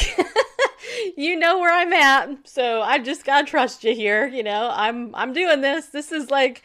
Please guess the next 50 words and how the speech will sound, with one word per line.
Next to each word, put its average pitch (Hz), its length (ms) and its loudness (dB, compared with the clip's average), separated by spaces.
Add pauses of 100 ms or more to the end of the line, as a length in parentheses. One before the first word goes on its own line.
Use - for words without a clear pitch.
(460)
this 381 180 -6
is 381 120 -4
a 269 80 -2
big 254 240 -4
deal 240 240 0
for 185 120 -8
me, 170 380 -8
guys, 196 420 0
just 262 240 -8
so 262 100 2
you 226 140 0
know. 202 180 0
It's 185 120 -8
a 277 60 -4
huge 233 480 -6
deal 233 200 0
for 208 120 -10
me 190 140 -2
to 175 60 -4
do 185 200 -2
this, 165 280 -6
but 196 120 -4
I'm 254 80 -6
gonna 294 160 -6
do 311 180 -6
it - 240 -6
'cause 208 480 -6
I 214 100 -8
know 233 140 -6
God 220 240 -8
wants 220 260 -12
me 190 120 -10
there 165 180 -6
for 165 180 -10
a 165 60 -6
reason, 170 380 -12 (560)
and 170 100 -8
I'm 190 160 -10
going," 226 340 -6 (460)
you 180 140 -12
know. 165 260 -8
And, 202 260 -14
but 226 200 0
here's 294 240 -4
the 240 120 -8
last 208 300 -6
thing 208 120 -8
I - 20 -6
wanna 180 120 -4
say. 160 360 -10